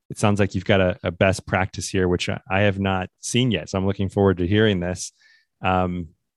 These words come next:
what is the grow model for conflict resolution? Um,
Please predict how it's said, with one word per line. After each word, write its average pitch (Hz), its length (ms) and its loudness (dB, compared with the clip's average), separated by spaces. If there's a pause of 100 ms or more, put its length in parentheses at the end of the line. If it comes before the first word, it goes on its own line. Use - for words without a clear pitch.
what 127 200 6
is 143 200 4
the 113 80 0
grow 110 280 6
model 90 360 0
for - 220 -8
conflict 95 540 -4
resolution? 85 720 -6 (640)
Um, 90 560 -4